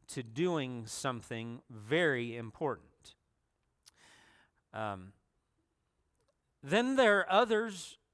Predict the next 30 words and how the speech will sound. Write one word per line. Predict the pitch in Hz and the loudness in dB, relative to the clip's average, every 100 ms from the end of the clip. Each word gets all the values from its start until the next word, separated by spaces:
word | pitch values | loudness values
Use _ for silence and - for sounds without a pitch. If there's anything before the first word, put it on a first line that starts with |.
| _ _ _ _ _ _ _ | _ _ _ _ _ _ _
that | 151 151 190 185 - | -18 -2 0 0 -4
seem | - 208 208 202 | -6 -4 -2 2
never | 208 254 302 | 4 4 0
to | - 180 | -2 -4
be | 131 | -4
in | 110 | -4
a | 104 | -6
hurry. | 101 107 80 73 _ _ _ _ _ _ _ _ _ _ _ _ _ _ _ _ _ | -6 -8 -10 -18 _ _ _ _ _ _ _ _ _ _ _ _ _ _ _ _ _
And | 139 135 127 123 113 - | -4 -4 -4 -8 -12 -10
nothing | 135 156 175 220 185 160 143 - | 0 0 0 -4 -4 -6 -8 -10
bothers | 185 139 151 180 185 233 208 135 220 | -6 2 4 4 2 -2 -4 -8 -10
or | 175 135 123 123 _ _ | -4 -2 -2 -6 _ _
flusters | - - 180 202 - 190 156 143 | -20 -2 0 0 -2 -6 -4 -4
them. | 147 160 175 202 - - - _ - | -2 -2 -2 -6 -12 -20 -20 _ -6
And | 151 | 0
I'll | 190 240 | 2 0
tell | - 190 196 | 2 4 4
you, | 143 120 | 2 -4
if | 123 | -6
you | 175 185 | -8 -4
get | 170 202 175 | -2 -2 2
that | 156 156 | 0 0
person | - 160 - 170 147 | -2 -4 -4 -6 -4
that's | 131 127 | -4 -2
always | 170 165 170 139 131 | 2 2 2 -2 -4
in | 123 | -6
a | |
hurry | 117 143 131 151 139 | -6 -6 -6 -6 -6
and | 123 113 | -8 -8
they | 117 147 143 147 | -4 -2 -2 -6